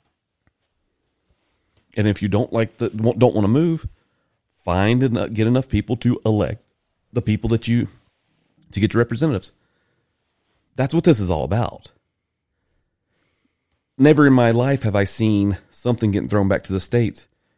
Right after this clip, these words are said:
and have the federal government say, "State, you do this." I mean, if, if we understood how our country was founded, then we would understand it's the states that we need to work, that we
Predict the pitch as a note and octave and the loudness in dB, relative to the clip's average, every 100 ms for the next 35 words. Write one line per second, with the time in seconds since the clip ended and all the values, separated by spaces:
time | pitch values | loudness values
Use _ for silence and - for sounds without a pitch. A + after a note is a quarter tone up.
0 | _ G2+ G2 F#2+ G#2 F2+ F2 A2+ A2 G2+ | _ -2 0 0 0 -2 -2 0 2 2
1 | A2+ G#2+ B1 G2+ F#2+ F2 - _ _ _ | 2 0 -2 -2 0 -2 -8 _ _ _
2 | _ _ - A#2 A2 - - - G2 D3 | _ _ -2 2 2 0 -12 -12 0 0
3 | A#2 A2+ C#3 G#2 - - - - _ _ | 4 4 4 0 -4 -12 -16 -20 _ _
4 | _ _ _ _ _ _ _ _ _ _ | _ _ _ _ _ _ _ _ _ _
5 | - G2+ G2 - A2+ - C#3+ F3+ D3 G#2+ | -6 -2 -2 -2 -2 2 2 4 0 -2
6 | - A#2+ G2 G2 F2+ E2+ - G#2 F#2+ E2+ | 0 0 2 -2 -2 -4 -4 -4 -4 -4
7 | D#2+ - D2 A1 C#2+ - _ _ _ _ | -6 -6 -8 -6 -10 -10 _ _ _ _
8 | _ _ _ _ _ _ _ _ _ _ | _ _ _ _ _ _ _ _ _ _
9 | _ _ _ F2+ F2+ F#2 F2 E2+ E2+ D#2+ | _ _ _ -4 -2 0 -2 -2 -4 -4
10 | - A2 F#2+ F2 F2 - _ _ G2+ - | -4 -2 -2 -2 -6 -10 _ _ -10 -10
11 | - F2 - - C3+ - - - - F2 | -8 -8 -4 -2 -2 -4 -8 -8 -4 -2
12 | E2+ D2 D2+ F#2 - F#2 F#2 F2+ | -2 -4 -4 -6 -6 -8 -8 -8